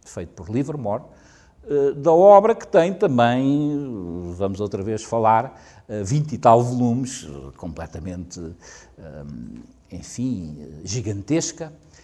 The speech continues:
eh, e que é um estudo de história. Nos ingleses, ou nos, nos anglo-saxónicos, é habitual, eh, fazer a par da obra científica para um público restrito, os tais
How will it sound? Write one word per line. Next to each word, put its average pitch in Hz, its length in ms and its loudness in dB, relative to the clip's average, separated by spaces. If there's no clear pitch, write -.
eh, 117 400 -2
e 175 140 0
que 123 240 -2
é 262 100 8
um 175 340 0
estudo 117 440 -4
de - 80 -14
história. 101 420 -6
Nos 285 160 -6
ingleses, 139 720 0
ou 110 200 -6
nos, 107 520 -10
nos 107 220 -10
anglo-saxónicos, 120 880 -6
é 156 160 -2
habitual, 135 680 -4
eh, 117 280 -6
fazer 156 600 -4
a 139 80 -6
par 127 380 4
da 123 120 -2
obra 127 420 4
científica 147 720 -6
para - 140 -10
um 135 80 -4
público 104 360 -10
restrito, 175 480 -8
os - 120 -10
tais 151 400 -4